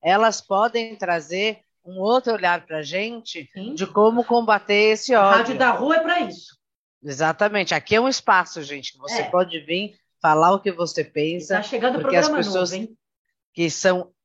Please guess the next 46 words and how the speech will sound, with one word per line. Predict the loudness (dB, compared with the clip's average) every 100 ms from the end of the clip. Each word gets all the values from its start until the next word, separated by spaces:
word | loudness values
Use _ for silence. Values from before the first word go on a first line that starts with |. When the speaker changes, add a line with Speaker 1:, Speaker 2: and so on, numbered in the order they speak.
| _ -18 -18 _
Speaker 1:
ditas | -4 0 2 2 0 0
invisíveis, | -4 -4 -4 -4 -4 -4 -6
mas | -8 -8 -8 -8
não |
são | -8 -8
nada | -2 0 0 -4
Speaker 2:
Não, |
Speaker 1:
invisíveis, | -12 -8 -4 -4 -4 -10 -6
Speaker 2:
é, |
Speaker 1:
tá | 0 0
aqui | 0
Speaker 2:
é | 2 4 4
Speaker 1:
a |
Rádio | 2 2
Speaker 2:
invisível | 2 0
Speaker 1:
da | 0 0
Speaker 2:
pra | 2
Speaker 1:
Rua | 2
Speaker 2:
quem | 0
não | -2 -4 -4 -6
quer | -8 -8 -10
vê-las, | -10 -10 -10 -12 -14
né? | -8 -6
Speaker 1:
pra | -2 -2
dar | -2 0 -2
fala. | -4 -4 -2 0 0 -2 -4 -8
Aqui | -10 -8 -2
é | 2
a, | 2 0
é | -2
a | -4
fala. | -4 -2 0 0 0 -2
Olha | -2 -4
o | -8
Caio | -4 -4 -6 -14 -20
Grebe | -12 -8 -8 -6
aí, | -6 -6 -8 -10 _ -16
entrou, | -8 -6 -4 -6 -6
hein, | -4 -2 -2 -4
Caio | -4 -4 -4
Speaker 2:
São | -2 0
Speaker 1:
Grebe? | 0 -2
Speaker 2:
invisíveis | -4 -6 -2 -2 -2 -4 -6 -10
como | -4 -4 -2 -6
n-, | -8 -10 _ -20
n-, | -20